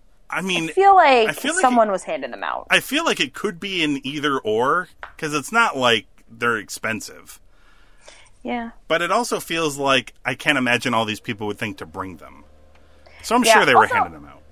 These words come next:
Speaker 2: Yeah, I feel like they were.
Speaker 1: Yeah, here's a free water, and it just so happens to be in this cup. Please,
Speaker 2: Mm-hmm.
Speaker 1: please show, please show it off as well. Um,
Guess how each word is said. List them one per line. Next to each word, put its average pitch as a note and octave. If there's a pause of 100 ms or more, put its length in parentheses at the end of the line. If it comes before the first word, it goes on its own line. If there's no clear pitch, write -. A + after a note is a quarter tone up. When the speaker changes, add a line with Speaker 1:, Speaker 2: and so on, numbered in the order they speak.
(640)
Speaker 2:
Yeah, E4
I C#4
feel -
like D#4
they -
were. F2 (460)
Speaker 1:
Yeah, D3+
here's F3+
a G3+
free F#3
water, C#3
and G#2+
it A#2
just A2+
so A#2
happens A2+
to A#2
be A2+
in G#2+
this G#2
cup. - (720)
Please, B3
Speaker 2:
Mm-hmm. B3+
Speaker 1:
please A#2
show, A#2
please -
show D3
it C3+
off B2
as -
well. F#2 (580)
Um, G2